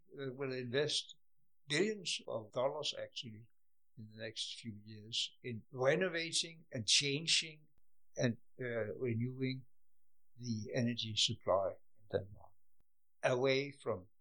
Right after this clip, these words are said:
coal, oil, and gas, gradually total supply of, of renewable energies and connecting with neighboring countries in exchanging of, of energy supplies. Very, very interesting and very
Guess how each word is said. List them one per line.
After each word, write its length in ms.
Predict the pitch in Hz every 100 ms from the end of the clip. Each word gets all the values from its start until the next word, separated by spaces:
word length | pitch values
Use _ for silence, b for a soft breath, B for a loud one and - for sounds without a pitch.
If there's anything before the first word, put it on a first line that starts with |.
| -
coal, 480 | - 139 135 143 139 - - -
oil, 260 | 131 123 127 123 -
and 160 | 104 104
gas, 420 | 131 131 135 - - - -
gradually 580 | - 131 131 147 120 117 -
total 440 | - 131 123 123 117 - - - -
supply 500 | - 120 143 131 139
of, 240 | 120 120 - -
of 140 | 120 120
renewable 460 | 120 139 165 156 143
energies 500 | 143 139 135 135 127
and 140 | 117
connecting 640 | 139 123 170 - 196 147
with 140 | 131 120 - 139
neighboring 400 | 160 180 160 120
countries 540 | 160 190 - 151 - -
in 160 | 139 117
exchanging 680 | - - 151 190 - 156 120
of, 140 | 107 - 120
of 60 | -
energy 320 | 123 120 117 110
supplies. 560 | - - - - - - - - _ -
Very, 280 | 175 214 233
very 340 | 160 156 139
interesting 600 | 123 135 143 127 - 131 120
and 180 | 135 123 _ 139
very 240 | 160 170